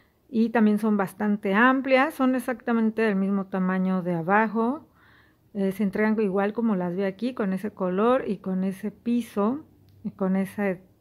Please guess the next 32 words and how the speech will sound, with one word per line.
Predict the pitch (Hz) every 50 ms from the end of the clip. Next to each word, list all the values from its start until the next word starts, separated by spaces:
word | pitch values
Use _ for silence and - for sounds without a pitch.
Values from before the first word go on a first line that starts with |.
| - 202 -
tipo | 208 190 - 214
de | 208 196 190
ventanas, | 185 185 190 190 185 190 226 226 226 226 220 214 214 233 269 262
que | - - 185
mire | 185 190 196 196 190
qué | 196 208 196
preciosa | - 190 196 185 - 202 190 190 185 208 190
vista | 180 202 190 - - 208 196
también | - - 185 180 180 180 185 185 180
tendrían | - 196 180 175 180 190 190 180 185
las | 180 180 165
recámaras | 185 180 - - 190 190 185 180 180 170
de | 180 180
arriba | 175 185 190 208 208 202 202 196 233 262 - - - _ - - _ _ _ _ _ _
hacia | 190 180 180 - - 196 190 180 180
el | 180 180 175
parque, | - 202 196 190 190 190 - 202 202 190 185 196 - -
hacia | 226 202 180 214
el | 196 190
patio | - 226 233 226 240 240 233
central, | 233 240 214 214 208 - 226 247 277 302 -
así | 226 196 - 208 190
se | - 220 208
llama | 208 196 196 190 190 196 196 196
este | 202 185 185 175 - - _ - 190 185 180 180 175 170 165
condominio | - 190 185 180 175 180 180 185 185 185 185 190 185 185 185
de | 175 170 160
casa, | - - 196 208 208 - 226 254 285
se | - 190
llama | 180 180 175 180 175
Patio | - 185 180 - - 196
Central. | 185 214 214 220 220 214 202 202 208 247 240